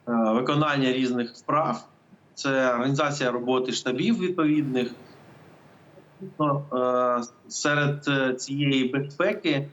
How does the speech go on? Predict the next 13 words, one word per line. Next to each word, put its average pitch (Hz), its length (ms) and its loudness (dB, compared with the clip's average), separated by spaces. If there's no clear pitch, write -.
в - 40 -14
першу 156 300 -2
чергу 156 320 2
ми 139 100 4
розглядаємо 135 560 0
питання 139 460 0
мінної, 143 600 2
е, 110 140 0
безпеки 120 540 -2
в 117 40 0
акваторії 131 460 -2
Чорному 131 480 2
морі, 190 360 0